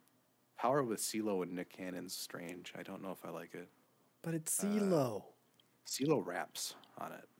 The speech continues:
Speaker 2: Oh. <laughs> Oh, that's a shocker.
Speaker 1: Yeah.
Speaker 2: Okay.
Speaker 1: <laughs> It, it's interesting. I don't know if I like it yet. I'm undecided. Thankfully, Nick Cannon just does, like, a spoken word thing and doesn't do a verse. I don't know if I can handle a Nick Cannon verse. Um,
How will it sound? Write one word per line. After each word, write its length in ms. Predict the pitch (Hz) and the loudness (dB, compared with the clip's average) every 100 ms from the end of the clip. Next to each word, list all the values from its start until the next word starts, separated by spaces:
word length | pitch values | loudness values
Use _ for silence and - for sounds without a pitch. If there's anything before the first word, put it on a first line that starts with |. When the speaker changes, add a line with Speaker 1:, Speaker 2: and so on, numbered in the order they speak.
| - | -12
Speaker 2:
Oh. 360 | - 156 190 214 _ _ _ _ - - _ | -6 -4 -4 -6 _ _ _ _ -20 -20 _
<laughs> 60 | - - - - - - | -10 -10 -10 -12 -12 -10
Oh, 280 | 147 - | -10 -8
that's 240 | 120 113 - | -8 -8 -6
a 80 | - | -8
shocker. 400 | - - - - | -8 -8 -8 -4
Speaker 1:
Yeah. 300 | 185 82 - - - - - - 202 | -2 -2 -6 -8 -10 -8 -4 -2 0
Speaker 2:
Okay. 400 | 123 135 107 107 | 0 0 -2 -4
Speaker 1:
<laughs> 120 | - | 0
It, 160 | 110 - - - - - | 2 2 -4 -16 -18 -10
it's 220 | 104 - | -8 -6
interesting. 640 | 113 101 95 - - 87 - _ _ _ _ - | -4 -4 -4 -6 -10 -12 -16 _ _ _ _ -8
I 80 | - | -2
don't 200 | 104 110 | 0 0
know 100 | 107 | 0
if 120 | 95 92 | -4 -4
I 20 | |
like 240 | 87 82 | -8 -6
it 60 | 90 | -6
yet. 120 | 85 | -6
I'm 120 | 87 | -6
undecided. 520 | 90 90 - 85 87 - _ _ _ - | -8 -6 -8 -8 -10 -16 _ _ _ 0
Thankfully, 400 | 127 127 127 120 | 0 2 4 6
Nick 180 | 107 - | 4 0
Cannon 340 | 104 95 90 | -2 0 -2
just 160 | 87 - | -6 -6
does, 160 | 90 90 | -6 -6
like, 100 | 82 | -6
a 60 | |
spoken 340 | - - - 82 | -6 -8 -8 -10
word 140 | 85 | -8
thing 160 | - 85 | -6 -6
and 80 | 85 | -6
doesn't 240 | 80 82 | -6 -6
do 120 | 82 | -6
a 40 | 82 | -6
verse. 360 | 80 85 85 - - _ - | -4 -6 -8 -16 -20 _ -12
I 20 | |
don't 100 | 85 | -8
know 60 | 85 | -8
if 100 | - | -6
I 40 | |
can 120 | 85 | -8
handle 300 | 80 82 82 | -6 -4 -4
a 40 | 82 | -4
Nick 200 | 82 - | -6 -8
Cannon 300 | 90 87 87 | -8 -8 -8
verse. 320 | 92 90 - - _ _ _ - | -8 -8 -8 -12 _ _ _ -18
Um, 380 | 82 80 80 85 | -14 -12 -12 -16